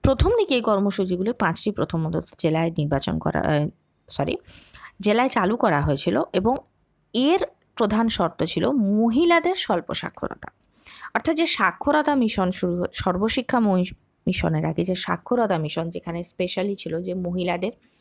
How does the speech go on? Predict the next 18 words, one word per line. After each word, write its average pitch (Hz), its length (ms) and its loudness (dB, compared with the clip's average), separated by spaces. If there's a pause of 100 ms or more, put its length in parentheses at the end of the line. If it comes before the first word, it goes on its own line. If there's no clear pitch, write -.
(580)
এবং 285 240 2
কিছু 233 220 2
কিছু 220 180 0
ক্ষেত্রে 220 320 0
বার্ধক্য 196 800 0
অর্থাৎ 180 260 -2
ব-, 180 220 0
আহ, 156 600 0
বৃদ্ধদের 196 540 2
যারা 165 380 0 (460)
শিক্ষা - 340 -2
দিতে 160 220 0
হবে, 160 260 0
সেক্ষেত্রে 208 600 -2 (400)
কিন্তু 208 340 2
এই 202 260 0
ডিস্ট্রিক্ট 185 500 -2
প্রাইমারি 156 500 0